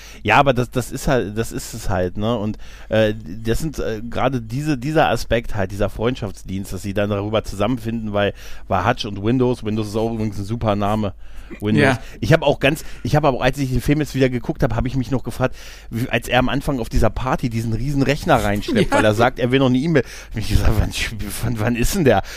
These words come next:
Speaker 1: Dann ist mir erst wieder eingefallen, ja klar, es ist achtundneunzig ungefähr.
Speaker 2: Ja.
Speaker 1: Der Film fängt so Her-, Halloween achtundneunzig ungefähr an halt, ne? Die haben ja
Speaker 2: Ja.
Speaker 1: diesen Countdown auch bis zum Kinostart von, äh, Episode one.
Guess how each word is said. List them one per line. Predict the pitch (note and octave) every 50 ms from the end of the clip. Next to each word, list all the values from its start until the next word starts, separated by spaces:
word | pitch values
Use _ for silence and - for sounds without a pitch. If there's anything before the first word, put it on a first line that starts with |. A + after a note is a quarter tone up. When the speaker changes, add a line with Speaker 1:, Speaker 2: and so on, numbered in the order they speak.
| A#2 - -
Speaker 1:
Dann | - C3 D3+
ist | D3 - D3
mir | C#3+ C#3
erst | C3 C3+ C#3 - -
wieder | C3 C3
eingefallen, | G2+ C3+ C#3+ - - C3+ C3 A#2+
ja | A#2+
klar, | A2+ - - C3+ C#3 C#3+ A#2+ C#3+
es | - -
ist | A#2 - -
achtundneunzig | - G#2+ - - C#3 C3+ B2+ B2+ C#3 E3 E3 - - G#2+ G2 - - -
ungefähr. | C3 B2+ A#2+ - - - A#2 B2+ C3+
Speaker 2:
Ja. | C#3 C3+ C#3+ - - - -
Speaker 1:
Der | B2+ A2+
Film | - D3+ D#3 D#3
fängt | - - D3 C#3+ C3+ -
so | C#3 B2+
Her-, | A2 A#2 A2+ A2+ A2+ G#2+ G#2
Halloween | A2+ C3+ D3+ D3+ C#3+ C#3+ C#3 C3+
achtundneunzig | B2 A#2+ - - C3 C3 B2+ B2+ C#3 C3+ - A#2 G#2 A2
ungefähr | G#2 G#2 F#2+ - - G#2 F2+ E2+ E2
an | G2+ G2+ F#2+ F#2
halt, | G2 F#2 F2+ D#2+ -
ne? | A#2 A#2+ - - - - - -
Die | B2
haben | B2+
ja | C#3+
Speaker 2:
Ja. | C#3
Speaker 1:
diesen | B2 B2+ C#3 B2+
Countdown | - - D#3+ F#3 F3+ - B2 G2+ G2+ G#2+ G#2
auch | F2+ G#2 -
bis | - B2 - -
zum | - A#2+ G#2+
Kinostart | - - D3+ D3 B2+ G#2 - - - F#2+ - G2+ -
von, | - - F#2+ F#2+ D2+ A1+
äh, | C2+ - B1+ C#2+
Episode | F2+ G2 A#2 G#2+ G2 G#2+ G#2 G2 G2 F#2+ F#2+ - F#2
one. | F#2+ F2+ F2+ F2+